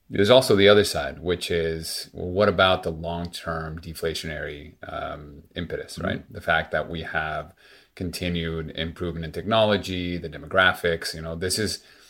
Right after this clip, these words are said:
Speaker 1: the other side of the equation is that this is only momentary. People are gonna go back to work, they're gonna start buying less stuff.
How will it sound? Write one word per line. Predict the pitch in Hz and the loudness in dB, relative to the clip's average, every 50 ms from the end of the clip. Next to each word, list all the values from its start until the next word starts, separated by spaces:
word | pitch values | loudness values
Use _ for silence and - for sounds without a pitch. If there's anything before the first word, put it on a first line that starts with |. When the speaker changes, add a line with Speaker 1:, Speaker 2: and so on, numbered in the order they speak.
| _ _ - | _ _ 0
Speaker 1:
the | 101 107 113 | 6 8 8
other | 117 123 107 | 8 8 8
side | - 117 104 101 | 8 8 8 8
of | 98 | 8
the | 95 92 | 6 4
equation | - - 104 95 90 95 | 4 4 2 4 2 0
is | 92 87 | 0 0
that | 98 92 - | 0 0 0
this | 107 101 117 | -2 -2 0
is | 101 117 | 0 0
only | 110 110 107 92 | 0 0 0 -2
momentary. | 87 90 90 90 92 87 82 - 90 87 87 87 85 85 | 0 0 0 0 -2 -2 -2 -2 0 2 2 2 0 -2
People | - - 98 85 98 | -6 -6 -2 0 2
are | 98 | 2
gonna | 95 95 | 2 2
go | 90 95 | 2 4
back | 92 92 90 - | 4 4 4 2
to | - 82 | -2 -4
work, | 85 87 87 85 | -4 -4 -4 -6
they're | 87 | -8
gonna | 87 85 | -10 -6
start | - 90 82 | -4 -4 -4
buying | - 82 82 85 80 | -4 -6 -8 -6 -6
less | 80 78 - | -8 -8 -8
stuff. | - - 87 85 82 - - | 0 2 4 4 4 2 -4